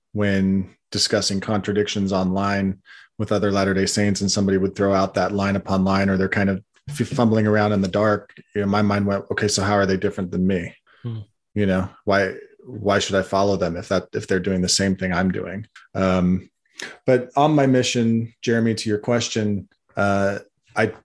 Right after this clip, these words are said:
Speaker 1: I remember a specific instance sitting on my bed and, and, and again, working through my goal to read all of the standard works. That included the official declarations at the end of the Pearl of Great Price, right?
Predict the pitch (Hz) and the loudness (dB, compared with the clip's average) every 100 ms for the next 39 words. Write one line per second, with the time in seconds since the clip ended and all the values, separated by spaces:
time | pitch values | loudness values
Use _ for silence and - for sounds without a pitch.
0 | _ 113 113 117 107 101 - 117 - 117 | _ 0 2 4 2 0 0 -6 -2 0
1 | 113 104 101 104 - 98 - - 107 107 | 0 -2 -2 -4 -4 -4 0 0 0 0
2 | 101 98 90 101 101 98 95 98 104 101 | 0 0 0 2 2 2 0 -2 -2 0
3 | 98 107 101 110 104 98 107 104 98 - | 0 0 2 2 2 0 0 -2 -4 0
4 | 104 101 98 95 104 101 95 - 104 95 | 2 2 -2 -2 2 2 0 -2 -4 -4
5 | 98 101 98 101 92 - 104 98 92 92 | 0 2 4 2 2 -2 0 0 0 0
6 | 104 - 107 104 95 - 117 107 92 98 | 0 0 0 0 -2 -2 0 0 0 -2
7 | 92 104 98 90 95 92 92 92 95 - | 0 -2 -2 -2 -2 -2 -2 0 0 -2
8 | 90 90 - - - 95 95 95 - 98 | -4 -2 -4 -4 -4 0 0 0 -4 -2
9 | 98 90 95 95 98 98 98 101 95 | 0 0 -4 -4 -4 -2 -2 0 0